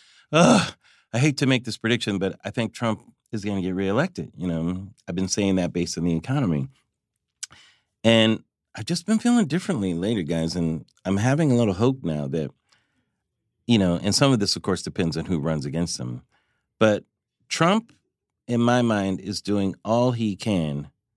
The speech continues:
to ruin <laughs> his reelection chances. Thank you so much! He is,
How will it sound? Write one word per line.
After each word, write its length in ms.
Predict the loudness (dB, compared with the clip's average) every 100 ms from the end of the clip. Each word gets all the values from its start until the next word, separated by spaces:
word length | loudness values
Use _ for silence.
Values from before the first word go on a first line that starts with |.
| _ _ _ _ _ -4
to 140 | -2
ruin 420 | 2 4 4 4 2
<laughs> 60 | 4
his 320 | 4 4 2
reelection 760 | 2 4 4 4 0 0 -4 -6
chances. 720 | -6 -6 -6 -6 -8 -8 -12 -14 -10 -8 -8 2
Thank 340 | 6 8 6 8
you 260 | 10 10
so 340 | 10 8 8 8
much! 560 | 6 6 2 0 -8 -8 -8 _ -20 -18 -18 -18 -20 -12 2
He 180 | 6 8
is, 280 | 8 4